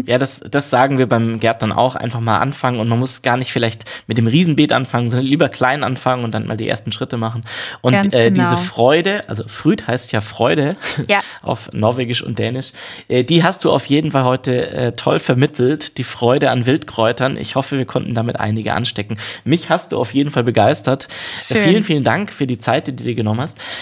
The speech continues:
Speaker 1: Wenn man mehr über dich und deine Arbeit erfahren will, wo muss man denn da vorbeischauen?
Speaker 2: Ja, ihr könnt auf meiner Homepage gucken, ähm, w w w pimpinella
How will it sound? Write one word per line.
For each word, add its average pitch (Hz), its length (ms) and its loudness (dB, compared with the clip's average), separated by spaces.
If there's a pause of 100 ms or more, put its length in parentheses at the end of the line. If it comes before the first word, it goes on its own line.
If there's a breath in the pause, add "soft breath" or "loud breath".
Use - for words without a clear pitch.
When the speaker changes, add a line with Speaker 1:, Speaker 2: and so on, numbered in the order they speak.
(120 loud breath)
Speaker 1:
Wenn 175 220 2
man 185 160 2
mehr 214 200 6
über 180 120 2
dich 180 260 0
und 143 140 0
deine 127 220 4
Arbeit 117 400 0 (160)
erfahren 101 440 0
will, 95 320 -2
wo 131 420 4
muss 151 300 0
man 123 140 2
denn 117 180 2
da 104 380 0 (260 soft breath)
vorbeischauen? - 520 -2 (1400)
Speaker 2:
Ja, 302 120 2 (120)
ihr 285 80 -2
könnt 302 240 0
auf 302 120 0
meiner 247 240 2
Homepage 370 440 0
gucken, 427 240 0 (1120)
ähm, 233 380 2
w 254 180 2
w 247 200 2
w 277 260 2
pimpinella 254 720 2